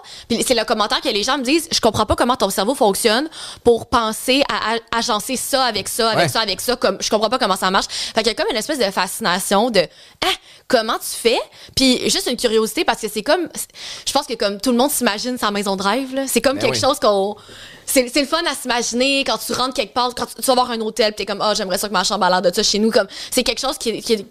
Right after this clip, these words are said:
Speaker 1: qui nous entoure tout le temps, puis qu-, qu'on est constamment en train de,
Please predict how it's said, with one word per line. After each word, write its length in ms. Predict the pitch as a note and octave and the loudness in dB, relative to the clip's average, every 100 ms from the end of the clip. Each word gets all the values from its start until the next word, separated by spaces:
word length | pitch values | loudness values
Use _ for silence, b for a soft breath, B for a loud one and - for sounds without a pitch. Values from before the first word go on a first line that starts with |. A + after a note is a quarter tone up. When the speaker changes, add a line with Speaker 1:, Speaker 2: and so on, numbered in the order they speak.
| - | -8
Speaker 1:
qui 140 | A#3 | 2
nous 180 | A3 G#3+ | 4 6
entoure 340 | G#3 G3 C4+ A#3+ | 4 -2 -6 -2
tout 100 | G3+ | -2
le 60 | |
temps, 260 | G3 A3+ D#4+ - B B B | 0 -2 -2 -8 B B B
puis 240 | A3+ A3 - _ | -2 0 -2 _
qu-, 60 | - - | 0 4
qu'on 120 | A#3+ | 4
est 80 | G#3+ | 4
constamment 380 | B3 C4+ B3 C4 | 2 0 0 0
en 80 | C4+ | 0
train 140 | A#3 | -2
de, 120 | A3 | -2